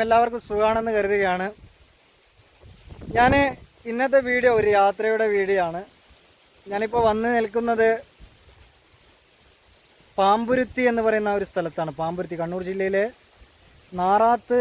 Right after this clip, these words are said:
എന്ന് പറയുന്ന സ്ഥലത്ത് നിന്ന് ഉള്ളോട്ട് മാറി പാമ്പുരുത്തി എന്ന് പറയുന്ന സ്ഥലത്താണ്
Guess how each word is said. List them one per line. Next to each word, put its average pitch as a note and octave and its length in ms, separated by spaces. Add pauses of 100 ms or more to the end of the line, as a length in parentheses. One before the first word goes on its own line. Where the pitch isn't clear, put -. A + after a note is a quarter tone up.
എന്ന് A#3 160
പറയുന്ന G#3+ 280
സ്ഥലത്ത് G3 280
നിന്ന് G3 180
ഉള്ളോട്ട് G3 420
മാറി F3 260 (120)
പാമ്പുരുത്തി G3+ 640
എന്ന് G3 160
പറയുന്ന F3 240
സ്ഥലത്താണ് E3 360